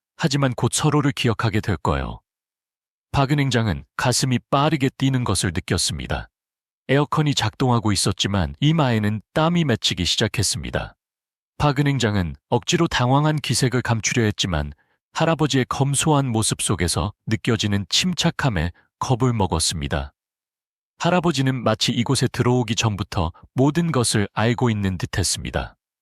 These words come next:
박 은행장은 통장을 들고 다시 한번 살펴보았지만 마치 머릿속의 기억을 더듬어 보려는 듯 멍하니 바라보았습니다.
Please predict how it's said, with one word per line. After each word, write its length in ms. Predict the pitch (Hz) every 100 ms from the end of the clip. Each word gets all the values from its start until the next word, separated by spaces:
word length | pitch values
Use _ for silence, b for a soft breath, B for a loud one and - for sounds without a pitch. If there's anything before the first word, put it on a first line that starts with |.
| _ _ _ _ _
박 200 | 139 127
은행장은 520 | 131 127 110 98 92 87
통장을 400 | 165 160 156 143
들고 360 | 120 110 107 101
다시 360 | - 113 -
한번 260 | 147 127 117
살펴보았지만 960 | 110 147 - 143 120 98 - 87 65 65 _ _ _ _
마치 340 | 131 139 -
머릿속의 640 | 127 120 143 165 160 135 131
기억을 400 | - 120 110 113
더듬어 460 | 123 107 147 143
보려는 440 | 123 113 104 92 87
듯 140 | 92 b b _
멍하니 400 | 117 120 123 110
바라보았습니다. 1000 | 101 104 98 85 71 64 - 64 - 60